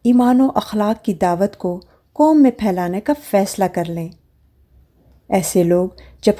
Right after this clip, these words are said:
خدا سے یہ درخواست کرتے ہیں کہ اس قوم میں ہم دعوت کا کام کرنا چاہتے ہیں، اس لیے آپ قوم کو مہلت دیں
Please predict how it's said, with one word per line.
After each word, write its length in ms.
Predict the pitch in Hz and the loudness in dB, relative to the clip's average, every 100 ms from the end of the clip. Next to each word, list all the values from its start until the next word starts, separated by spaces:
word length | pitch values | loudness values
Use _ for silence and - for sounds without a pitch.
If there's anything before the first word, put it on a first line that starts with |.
| - | -2
خدا 280 | 190 190 | 2 2
سے 160 | 202 220 | 2 0
یہ 100 | 214 208 | 0 0
درخواست 540 | 208 - 220 262 - | -2 0 2 2 0
کرتے 300 | 208 190 190 | -4 -2 -2
ہیں 240 | 190 175 180 _ _ - | -2 -4 -8 _ _ -12
کہ 160 | - 311 | -2 0
اس 160 | 302 - | 0 2
قوم 280 | 247 269 | 4 6
میں 80 | 285 | 6
ہم 240 | 277 285 233 | 4 2 2
دعوت 360 | 185 180 254 - | -2 -2 -2 -2
کا 100 | 240 | -4
کام 260 | - 190 | -4 -4
کرنا 280 | 185 185 180 | -4 -6 -6
چاہتے 420 | 175 180 160 247 | -6 -6 -4 0
ہیں، 260 | 247 196 180 - - - _ _ - | 2 0 -4 -14 -20 -20 _ _ 0
اس 220 | 294 - | 0 2
لیے 240 | 247 262 - | 4 4 2
آپ 320 | 190 226 - | -4 -4 -4
قوم 220 | - 190 | -2 0
کو 160 | 196 262 | 2 2
مہلت 460 | 233 185 208 208 | 2 2 -2 0
دیں 160 | 190 175 | -2 -2